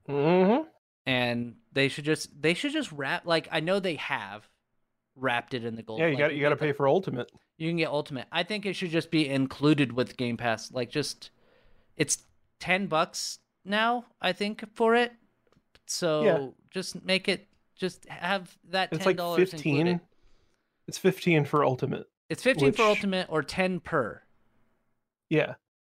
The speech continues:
Speaker 1: But, like,
Speaker 2: S-
Speaker 1: Ultimate is, like,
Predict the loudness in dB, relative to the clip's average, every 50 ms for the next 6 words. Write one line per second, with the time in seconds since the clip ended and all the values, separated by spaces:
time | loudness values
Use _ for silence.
0 | _ _ 2 2 4 4 2 2 2 2 2 2 4 4 4 6 6 4 4 2
1 | -2 _ _ _ _ _ _ _ _ -2 2 2 2 2 0 0 2 2 2 0
2 | -2 -8 -16 -20 -20 -20